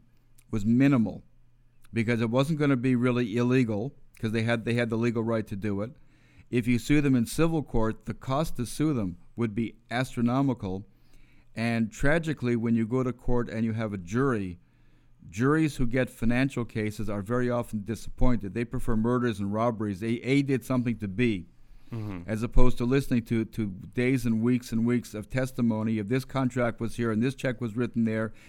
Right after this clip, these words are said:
Speaker 1: and this payment went this way, and this one should have gone that way into a different position. And they start to fall asleep. And there are no judges around who have actual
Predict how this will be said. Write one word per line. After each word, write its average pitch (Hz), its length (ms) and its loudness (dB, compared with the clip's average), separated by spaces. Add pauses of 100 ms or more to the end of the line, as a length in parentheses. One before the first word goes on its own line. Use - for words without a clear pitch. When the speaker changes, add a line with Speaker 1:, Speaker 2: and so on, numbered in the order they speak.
Speaker 1:
and 107 100 0
this 143 140 2
payment 135 340 6
went 120 220 0
this 127 240 0
way, 123 100 0
and 117 100 2
this 131 140 0
one 123 100 0
should 127 160 -2
have 127 120 -2
gone 120 180 0
that 117 220 0
way 120 120 0
into 113 200 -2
a 110 40 -2
different 123 320 -2
position. 107 560 -4 (1040)
And 113 520 0
they 123 100 2
start 120 240 -2
to 117 60 -8
fall 113 260 0
asleep. 113 480 -4 (1040)
And 113 240 0
there 113 140 2
are 113 120 2
no 147 200 4
judges 139 420 0
around 110 320 -2
who 113 140 -4
have 113 240 -4
actual 120 680 -4